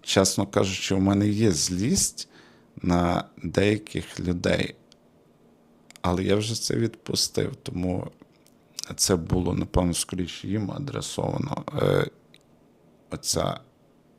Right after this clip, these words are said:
якась мінімальна агресія. Тому я все, все рівно це відео,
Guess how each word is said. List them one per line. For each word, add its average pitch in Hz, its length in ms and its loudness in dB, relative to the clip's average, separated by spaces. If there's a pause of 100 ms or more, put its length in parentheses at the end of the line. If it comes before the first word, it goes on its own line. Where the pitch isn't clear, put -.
(140)
якась - 340 -8
мінімальна 92 560 -2
агресія. 87 480 -8 (840)
Тому 127 220 4
я 120 100 12
все, 113 240 6
все 98 420 4
рівно 101 320 8
це - 180 6
відео, 95 680 0